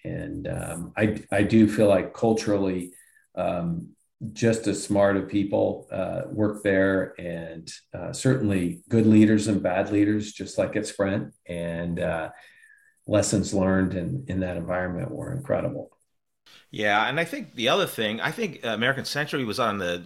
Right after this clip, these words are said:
Speaker 2: kind of, really a pioneer in taking care of the employees. I mean, they were
Speaker 1: Mm-hmm.
Speaker 2: ahead of their time just with the benefits, um, you know, knowing, you know, obviously knowing you and a lot of other people that worked at American Century. And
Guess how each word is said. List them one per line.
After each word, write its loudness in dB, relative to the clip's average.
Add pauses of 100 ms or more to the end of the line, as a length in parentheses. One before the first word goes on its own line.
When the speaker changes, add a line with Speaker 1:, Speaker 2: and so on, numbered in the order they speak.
Speaker 2:
kind -10
of, -12 (680)
really -4
a 0
pioneer 0
in -2 (540)
taking -2
care 2
of 2
the -4
employees. -8
I -12
mean, -6
they 6
were 2
Speaker 1:
Mm-hmm. 0
Speaker 2:
ahead -4
of -2
their -6
time -2
just -10
with -12
the -12
benefits, -4
um, -10 (480)
you -10
know, -4
knowing, 0
you -8
know, -8
obviously -2
knowing -6
you -4
and -6
a -6
lot -4
of -6
other -6
people -12
that -10
worked -8
at -10
American -12
Century. -10
And -8